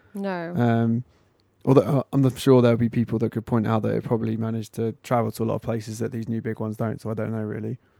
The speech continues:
Speaker 1: Yeah.
Speaker 2: There's probably a lot of angry Americans going, "Fuck you, I have to <laughs> travel to, like,
Speaker 1: <laughs>
Speaker 2: wherever to do it now."
Speaker 1: Yeah.
Speaker 2: I don't know, but yeah, it's a weird one. It's a weird one. Did you ever go to Warped Tour or any of those
Speaker 1: No.
Speaker 2: things?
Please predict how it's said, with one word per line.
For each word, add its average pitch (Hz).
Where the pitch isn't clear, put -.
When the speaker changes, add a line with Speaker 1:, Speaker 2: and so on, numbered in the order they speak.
Speaker 1:
Yeah. 180
Speaker 2:
There's -
probably 120
a -
lot 113
of 113
angry 113
Americans 113
going, 104
"Fuck -
you, 113
I 117
have 110
to 120
<laughs> -
travel 135
to, 180
like, 240
Speaker 1:
<laughs> -
Speaker 2:
wherever 127
to 117
do 117
it 104
now." 110
Speaker 1:
Yeah. 190
Speaker 2:
I -
don't 120
know, 113
but 120
yeah, 123
it's 127
a 165
weird 160
one. 113
It's -
a 131
weird 127
one. 110
Did 139
you 160
ever 151
go 151
to 135
Warped 117
Tour 113
or 110
any 110
of 107
those 107
Speaker 1:
No. -
Speaker 2:
things? 107